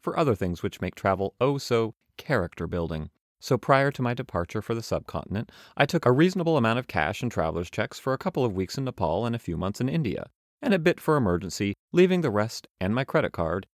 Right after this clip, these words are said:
in my safe deposit box in Bangkok. Interruption. I must say it is so cool to have a safe deposit box in a foreign country. Sure, it's no Swiss bank account, and admittedly, I sometimes just store my dirty laundry in it,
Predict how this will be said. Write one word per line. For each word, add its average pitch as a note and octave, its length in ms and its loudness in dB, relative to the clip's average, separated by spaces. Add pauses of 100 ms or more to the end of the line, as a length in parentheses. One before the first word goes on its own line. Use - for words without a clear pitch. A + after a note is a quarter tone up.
in B2+ 140 0
my B2 140 0
safe A2+ 280 0
deposit E2+ 440 -4
box E2 320 -4
in G2 100 0
Bangkok. D#2+ 540 -4 (1300)
Interruption. A2 600 0 (280)
I E3+ 120 6
must C3+ 200 4
say F2+ 200 2
it E2+ 80 -2
is F2 100 -2
so C3 440 4
cool F2+ 320 0
to G2+ 100 2
have E2 120 2
a C2+ 60 -4
safe - 260 0
deposit G#2 440 0
box G#2 340 -2
in D2 80 -4
a C#2 60 -6
foreign F#2 320 -2
country. G#2+ 420 -4 (280)
Sure, F#3+ 280 4
it's C#3 220 0
no D#3 140 4
Swiss - 280 -2
bank G2 240 0
account, G#2 480 0
and C3+ 160 2
admittedly, C#3+ 640 2
I B2 180 0
sometimes A#2+ 460 0
just - 180 -4
store F#2+ 200 0
my F2+ 140 2
dirty F2 260 2
laundry E2+ 400 0
in E2+ 80 -2
it, F2 140 -2